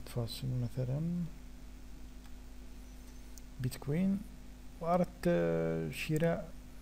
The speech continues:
أو تع-، أو، آه، تعويضه يعني بالدولار مثلًا. وهنا كما تلاحظ في الخانة الثالثة يعطيك يعني كم يساوي واحد، آه،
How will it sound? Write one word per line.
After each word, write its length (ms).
أو 200
تع-، 420
أو، 320
آه، 400
تعويضه 440
يعني 240
بالدولار 760
مثلًا. 440
وهنا 420
كما 220
تلاحظ 420
في 100
الخانة 380
الثالثة 500
يعطيك 500
يعني 360
كم 240
يساوي 560
واحد، 360
آه، 340